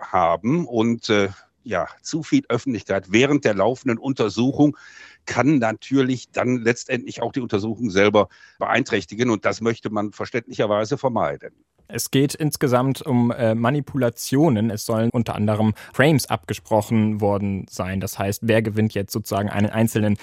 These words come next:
Speaker 2: Satz in einer Snookerpartie? Wie läuft so eine Manipulation ab? Können Sie das mal erklären?
Speaker 1: Im Prinzip kann man das ganz einfach machen. Wir beide verabreden uns, äh, äh, ich stimme zu, dass Sie vier zu eins gewinnen. Ich bekomme Geld dafür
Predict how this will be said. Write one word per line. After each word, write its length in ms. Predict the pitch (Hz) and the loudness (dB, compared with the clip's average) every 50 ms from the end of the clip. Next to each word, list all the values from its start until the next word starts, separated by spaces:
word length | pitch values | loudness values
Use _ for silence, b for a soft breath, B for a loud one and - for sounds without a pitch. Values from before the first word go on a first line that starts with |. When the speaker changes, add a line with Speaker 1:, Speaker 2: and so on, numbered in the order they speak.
| B B B | B B B
Speaker 2:
Satz 280 | - 131 135 - - | 0 0 0 2 0
in 100 | - 123 | -4 -2
einer 200 | 101 110 110 104 | -2 0 0 -2
Snookerpartie? 760 | - - 143 147 - 123 107 - 113 104 - - - 135 143 B B B B B B B | 0 0 0 2 2 0 0 0 -4 -6 -4 -4 -2 -2 -2 B B B B B B B
Wie 140 | - 156 208 | 2 4 6
läuft 240 | 220 185 151 - | 6 4 4 0
so 60 | - - | -4 -4
eine 300 | 147 147 147 139 135 - | -2 0 2 2 0 0
Manipulation 680 | 139 135 139 131 - 147 139 131 120 - - 123 117 | 0 -2 -2 -2 -2 -2 -2 -2 -2 -2 -4 -4 -4
ab? 140 | 80 92 - | -4 -2 0
Können 160 | - 147 156 | 0 2 2
Sie 80 | 135 131 | 2 2
das 320 | 131 127 - - - - | 0 -2 -2 -4 -8 -6
mal 300 | - 135 120 120 117 117 | -2 2 2 4 4 2
erklären? 420 | 120 117 - - - 117 - - - _ _ _ _ _ _ _ _ _ _ - _ - | 0 -2 -6 -6 -8 -8 -8 -12 -14 _ _ _ _ _ _ _ _ _ _ -20 _ -2
Speaker 1:
Im 140 | 175 170 - | 0 0 0
Prinzip 420 | - 190 190 160 - 151 160 151 | 0 -2 0 2 2 0 0 2
kann 140 | - 120 113 | 0 0 2
man 140 | 139 139 120 | 2 0 -2
das 140 | 123 120 | -4 -4
ganz 180 | - 117 104 104 | -4 -4 -4 -2
einfach 340 | 180 214 254 - 233 196 - | -2 -2 0 0 0 -2 0
machen. 280 | 156 127 104 - 107 B B B B B B B B B | -4 -4 -4 -4 -8 B B B B B B B B B
Wir 160 | - 196 185 | 0 0 0
beide 260 | 143 139 135 156 170 165 | 2 0 -2 -2 -2 -2
verabreden 760 | - 160 - - 110 - - 139 151 151 170 175 190 190 180 | -2 -4 -4 -4 -8 -8 -6 -6 -4 -4 -4 -4 -4 -6 -6
uns, 500 | 170 170 180 185 202 220 - - - - | -4 -4 -4 -4 -4 -4 -6 -8 -4 -2
äh, 320 | 185 185 180 170 170 175 | 0 0 2 2 2 2
äh, 540 | 165 143 127 - - - 160 147 135 127 123 - - - - | 0 -2 -8 -12 -8 -6 -6 -6 -6 -8 -12 -14 -16 -16 -16
ich 320 | 143 - - - - - | -16 -16 -12 -10 -10 -10
stimme 320 | - - 165 175 170 165 | -4 0 0 2 2 2
zu, 240 | 123 - - 165 202 | 0 0 -2 -2 0
dass 200 | 202 190 147 117 | 2 2 0 2
Sie 220 | 127 139 185 196 170 | 0 -2 -2 -2 -4
vier 280 | - - 180 190 185 | -6 0 2 2 2
zu 180 | - - 170 151 | 2 0 -2 -2
eins 320 | 139 131 143 147 139 - | 0 -2 -2 -4 -4 -2
gewinnen. 500 | - 135 104 90 123 135 185 208 214 220 B B B B B B B B B B B | 0 0 2 4 4 4 4 2 0 -2 B B B B B B B B B B B
Ich 200 | - - 170 147 | -2 -2 0 2
bekomme 360 | - 151 135 - 156 139 135 123 | 2 0 2 4 4 4 4 4
Geld 280 | 131 139 139 180 175 | 4 4 2 4 2
dafür 640 | 170 135 - - 107 104 101 101 117 165 202 196 - | -2 -4 -2 -4 -2 0 2 4 4 4 2 0 -4